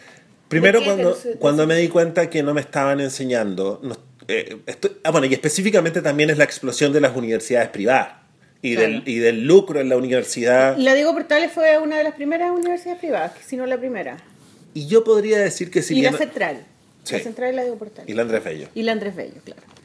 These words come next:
Speaker 2: Y la Central es como más hippie igual, ¿o no?
Speaker 3: Pero es que son las tres más antiguas. Eran como que ya ahora son como, la Diego Portales, una tremenda universidad, po. Y es súper, eh,
Speaker 2: Sí.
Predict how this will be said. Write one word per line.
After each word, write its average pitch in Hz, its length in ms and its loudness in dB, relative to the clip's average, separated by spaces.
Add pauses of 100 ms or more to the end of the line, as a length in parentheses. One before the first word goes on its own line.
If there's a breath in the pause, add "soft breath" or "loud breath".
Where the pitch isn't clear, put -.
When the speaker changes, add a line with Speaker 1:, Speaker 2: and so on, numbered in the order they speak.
(420 loud breath)
Speaker 2:
Y 311 60 -8
la 339 100 -6
Central 381 280 -4
es 440 60 -2
como 392 160 -6
más 392 140 -6 (100)
hippie 302 200 0
igual, 214 260 -6
¿o 214 80 -10
no? 302 220 -12 (360)
Speaker 3:
Pero 311 120 0
es - 40 -4
que 320 80 2
son 349 240 2
las 330 140 0
tres 370 120 -2
más 381 200 4
antiguas. 220 420 2 (100)
Eran 254 280 0
como 247 200 -4
que 240 140 -4
ya 254 120 2
ahora 302 220 2
son 180 380 -6
como, 156 420 -10
la 139 140 -10
Diego 156 180 -6
Portales, 151 460 -10
una 135 320 -12
tremenda 175 540 -4
universidad, 220 600 -6
po. - 100 -16 (180)
Y 170 80 -8
es 165 80 -12
súper, 180 340 -6
eh, 180 520 -6 (260)
Speaker 2:
Sí. 220 140 -12